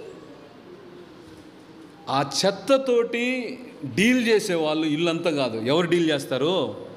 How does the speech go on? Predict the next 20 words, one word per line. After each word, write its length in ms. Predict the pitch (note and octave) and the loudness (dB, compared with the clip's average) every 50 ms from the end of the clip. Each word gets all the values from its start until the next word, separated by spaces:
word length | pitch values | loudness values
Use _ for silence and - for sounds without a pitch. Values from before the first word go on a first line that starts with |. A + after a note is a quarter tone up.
| - | -10
ఒక్క 240 | G#2+ A#2 A2+ - - | -10 -10 -6 -2 -2
వ్యక్తే 460 | D#3 D#3 D3+ D3+ D3+ - E3+ F3 F3+ | 0 0 0 -2 -2 -2 0 0 0
డీల్ 260 | F3 C3+ B2+ A#2+ A2 | 0 0 -2 -2 -4
చేస్తాడు. 480 | G#2+ G#2 - - - G2 - - - - - - - - - - - - - - - - - - - - - - - - - - - C#3 | -6 -6 -8 -10 -12 -14 -16 -18 -20 -20 -20 -20 -20 -20 -20 -20 -20 -20 -20 -20 -20 -20 -20 -20 -20 -20 -20 -20 -20 -20 -20 -12 -4 0
అది 120 | D3 E3 | 2 2
ఎవరైనా 360 | E3 F3+ G#3+ A#3 B3 B3+ B3 | 4 4 4 2 2 2 2
కావచ్చు, 400 | A3+ A3 G3+ F#3+ F#3 D3+ C#3 D#3+ | 2 2 2 2 0 -2 -2 -4
ఒక్క 260 | D#3 F3 E3+ - - | -4 -4 -2 2 4
వ్యక్తే 380 | A#3+ A#3+ A#3+ - A#3+ - C4+ B3+ | 4 4 4 2 0 0 4 4
వెళ్ళి 200 | A#3+ A#3 A3+ A3 | 6 6 4 4
ఏం 100 | A3+ A3 | 4 4
చేస్తాడు 280 | A3 G3+ G#3 G#3+ F#3+ E3 | 2 2 2 0 -2 0
దాంతోటి? 500 | F#3 F#3 F#3+ F#3 G#3 G3+ G3+ B3+ D#4 - - - - - - - - - - - - - - - - - - - - - - - - - - - - - - | 0 0 2 2 2 2 2 2 0 0 -4 -10 -14 -16 -18 -18 -20 -20 -20 -20 -20 -20 -20 -20 -20 -20 -20 -20 -20 -20 -20 -20 -20 -20 -20 -20 -10 -2 2
ఎందుకు 280 | F3 A#3+ C4+ D4 B3+ | 2 4 4 4 2
అందరు 200 | C4+ B3+ B3+ B3 | 2 2 2 2
వెళ్ళరు 220 | A#3+ A3+ G#3+ G#3 F#3 | 2 2 0 0 0
చెప్పండి? 360 | F3 F#3 F3 - F#3 G3 A3+ D4+ - - - - - - - - - - - - - - - - - - - - - - - - - - - - - - - - - - - - - - - - - - - - | -2 -2 -2 -2 -4 -4 -6 -8 -10 -12 -16 -16 -18 -18 -18 -20 -20 -20 -20 -20 -20 -20 -20 -20 -20 -20 -20 -20 -20 -20 -20 -20 -20 -20 -20 -20 -20 -20 -20 -20 -20 -20 -20 -20 -20 -20 -20 -20 -20 -10 -4 -2
ఎందుకు 220 | D#3+ G3+ A3+ G#3+ | 2 2 2 2
అందరు 200 | G3+ F#3+ F3+ E3+ | 2 0 0 0
వెళ్ళరు? 260 | D#3+ C#3+ B2 A2+ G2+ | 0 -2 -2 -4 -8